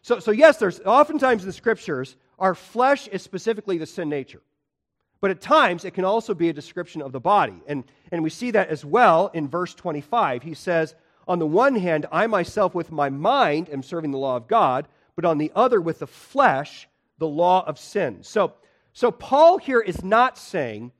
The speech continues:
"I don't have a sin nature," because I do. And every one of us has a sin nature. And neither is he saying that, that the body is inherently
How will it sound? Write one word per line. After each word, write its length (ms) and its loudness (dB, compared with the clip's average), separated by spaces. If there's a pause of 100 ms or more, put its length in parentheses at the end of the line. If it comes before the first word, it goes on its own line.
(200)
"I 100 0
don't 320 2
have 200 -4
a 60 -12
sin 240 -8
nature," 400 -8
because 420 -8
I 120 -6
do. 400 -8 (580)
And 100 -8
every 200 -2
one 140 4
of 100 0
us 280 -12 (180)
has 200 -4
a 80 -8
sin 240 -12
nature. 320 -20 (640)
And 100 -4
neither 320 2
is 80 -2
he 80 -8
saying 480 -2 (360)
that, 340 4
that 160 0
the 80 -2
body 580 4
is 160 -6
inherently 640 -4